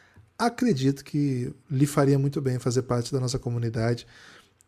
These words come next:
nossa comunidade de financiamento coletivo. É uma comunidade que visa a manutenção do projeto Café Belgrado, claro, é sempre essa a meta, não é fácil. Cara, assim, a gente solta episódio todo dia,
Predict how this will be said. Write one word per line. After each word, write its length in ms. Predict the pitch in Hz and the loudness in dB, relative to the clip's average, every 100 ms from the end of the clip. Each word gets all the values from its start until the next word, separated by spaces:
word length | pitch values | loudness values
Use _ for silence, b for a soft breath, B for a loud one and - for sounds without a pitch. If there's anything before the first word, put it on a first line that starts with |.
| - | -6
nossa 180 | 120 - | -4 -4
comunidade 420 | 120 120 120 117 | -4 -2 -2 -2
de 80 | 120 | -6
financiamento 720 | - 127 120 - 120 123 120 | -4 -2 0 0 0 -2 -2
coletivo. 640 | - 120 117 - 143 170 - | -2 0 0 -2 -2 -2 -4
É 60 | 180 | -4
uma 140 | 185 | -2
comunidade 680 | 190 180 170 147 131 127 123 | -2 0 0 4 4 2 -2
que 180 | - 131 | 0 0
visa 720 | 120 117 117 110 110 113 - | 0 0 0 0 0 -2 -2
a 120 | 135 | 0
manutenção 600 | 127 127 120 117 110 185 | 2 2 2 2 2 2
do 100 | 226 | 2
projeto 420 | 139 120 113 - - | 4 4 4 2 0
Café 200 | 120 120 | -4 -2
Belgrado, 400 | 117 123 151 - | -2 -2 -6 -6
claro, 480 | - 120 120 190 - - | 0 2 4 0 -6 -4
é 40 | |
sempre 380 | - 135 135 127 | 0 0 4 4
essa 300 | 120 131 131 | 4 2 0
a 40 | |
meta, 320 | 117 117 135 | 0 -2 -2
não 100 | 139 | -4
é 60 | 127 | -4
fácil. 500 | - 120 131 - - B B B B B B B B | -4 -4 -4 -4 -10 B B B B B B B B
Cara, 300 | - 170 110 - - | 0 0 0 -8 -10
assim, 180 | - 123 | -4 -4
a 20 | |
gente 200 | 107 - | -4 -6
solta 260 | - 123 117 | -4 -2 0
episódio 380 | 127 123 123 123 | 0 0 0 0
todo 300 | - 143 151 | 0 2 2
dia, 420 | 123 123 117 | 0 -2 -4